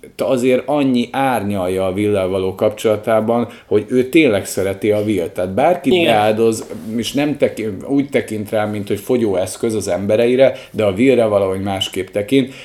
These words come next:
Speaker 1: A Will-nek meg azt kéne, hogy adja a dinamikát, hogy ő amúgy egy sokkal, egy erkölcsösebb pali, de aki, ha Danielről van szó, nem fél bemocskolni a kezét. És akkor ebből kéne,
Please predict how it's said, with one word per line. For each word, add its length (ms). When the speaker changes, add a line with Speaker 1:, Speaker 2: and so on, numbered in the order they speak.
Speaker 1:
A 120
Will-nek 500
meg 160
azt 200
kéne, 240
hogy 180
adja 280
a 40
dinamikát, 640
hogy 180
ő 120
amúgy 380
egy 240
sokkal, 840
egy 140
erkölcsösebb 800
pali, 420
de 320
aki, 600
ha 280
Danielről 720
van 200
szó, 340
nem 200
fél 240
bemocskolni 720
a 140
kezét. 400
És 160
akkor 220
ebből 460
kéne, 420